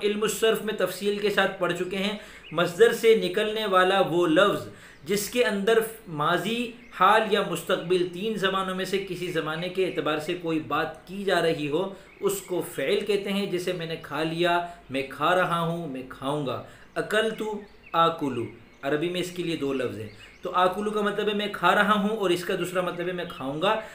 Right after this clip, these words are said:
तो मैंने खा लिया और मैं खा रहा हूँ। अकल तू भी फ़ेल है, आकुल भी फ़ेल है। और अल अकलू इसका जो मस्दर है वो इस्म है। तो ये होता है फ़ेल। फ़ेल का एक फ़ाइल होना ज़रूरी है।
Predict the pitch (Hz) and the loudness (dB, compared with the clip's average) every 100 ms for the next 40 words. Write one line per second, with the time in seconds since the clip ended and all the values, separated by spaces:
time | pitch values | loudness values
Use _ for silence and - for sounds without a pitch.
0 | - - 208 226 - 143 147 202 247 202 | -20 -6 2 2 2 -4 -2 0 0 2
1 | 214 226 226 240 226 175 175 202 - 160 | 2 4 6 6 6 2 -2 -4 0 0
2 | 160 143 135 113 - 151 214 214 233 220 | 2 0 -4 -6 -8 -4 -2 -2 -4 -4
3 | 233 220 226 226 226 - 165 165 165 160 | -2 2 4 4 2 2 0 2 -2 -4
4 | 156 151 123 110 104 - - - 175 180 | -4 -2 -4 -4 -6 -14 -20 -4 -2 0
5 | - 240 262 233 226 233 240 - - 220 | 2 2 4 2 2 0 0 -2 -2 0
6 | 214 202 170 175 208 185 196 156 165 - | 2 2 -2 -2 -2 0 0 0 -2 -2
7 | 185 - 131 113 101 - - 208 190 226 | -4 -4 -8 -10 -14 -18 -6 -2 4 6
8 | 208 202 214 208 208 - 151 147 127 - | 8 6 4 2 -2 0 2 2 0 -6
9 | - - - - 220 269 339 - 277 277 | -16 -20 -8 2 6 6 4 4 6 8
10 | 247 233 - 185 202 220 180 180 180 220 | 8 6 6 4 6 4 2 2 2 0
11 | - - - 120 180 180 180 165 131 | -4 -16 -16 -2 2 4 2 2 -2